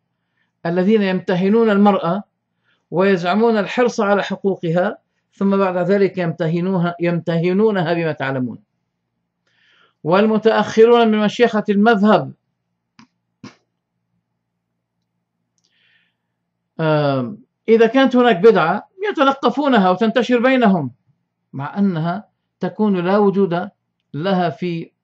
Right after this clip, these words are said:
أوائل أو قدماء هذا المذهب،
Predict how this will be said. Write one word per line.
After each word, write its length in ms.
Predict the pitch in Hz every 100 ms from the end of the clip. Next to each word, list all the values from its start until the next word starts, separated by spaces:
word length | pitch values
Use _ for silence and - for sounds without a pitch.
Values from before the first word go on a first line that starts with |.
| _ _ _ _ _ -
أوائل 760 | 151 160 185 185 156 151 156 -
أو 100 | 143
قدماء 640 | 135 139 143 156 170 156 147
هذا 220 | 139 127
المذهب، 400 | 117 107 -